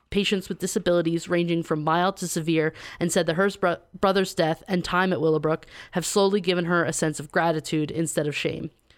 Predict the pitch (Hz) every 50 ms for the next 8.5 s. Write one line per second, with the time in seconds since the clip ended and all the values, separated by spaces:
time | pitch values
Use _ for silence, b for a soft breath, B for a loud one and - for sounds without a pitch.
0 | b b b b - 208 190 190 185 - - - 214 220 233 233 233 233 226 -
1 | 214 180 - 196 180 - 185 175 165 170 - 180 180 185 180 185 170 170 - -
2 | 175 175 165 - 170 160 156 156 156 156 156 156 - - 160 165 - - 165 165
3 | 156 160 - - 165 165 160 - - 147 143 143 151 151 160 - B B B B
4 | B B B 175 165 160 156 156 165 165 160 - - 160 160 160 156 156 151 147
5 | 143 - - - - - - - 180 170 175 175 - 175 185 185 185 185 175 185
6 | 175 170 160 - 180 165 160 160 156 156 151 151 151 147 - - 165 156 147 -
7 | 156 147 151 143 - 143 143 - 147 143 143 147 - 101 95 - - - _ _
8 | _ _ - 180 151 - - - - -